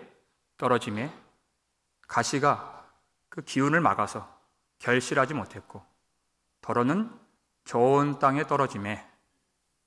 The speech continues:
백 배, 육십 배, 삼십 배, 아, 결실하였느니라 하는 것이, 아, 씨 뿌리는 비유 내용입니다.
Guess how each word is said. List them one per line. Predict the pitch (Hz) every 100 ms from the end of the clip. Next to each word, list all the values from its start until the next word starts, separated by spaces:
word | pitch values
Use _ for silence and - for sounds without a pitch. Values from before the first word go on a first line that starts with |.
| _ _ _ _ _ _
백 | - 117 -
배, | - 147 147 165 - _ -
육십 | 117 - - 131 -
배, | 147 147 165 - -
삼십 | - - 151 147 -
배, | 151 165 196 - _ _ _ _ _ _
아, | - - 104
결실하였느니라 | - 117 127 123 - 180 120 117 107 101 101 98 95 - - _ _ _ -
하는 | - 151
것이, | 135 - 180 180 _ _ _ _ _ _
아, | 104 98 101 123 _
씨 | -
뿌리는 | 180 - 143 131 107 -
비유 | - 117
내용입니다. | 113 98 110 98 92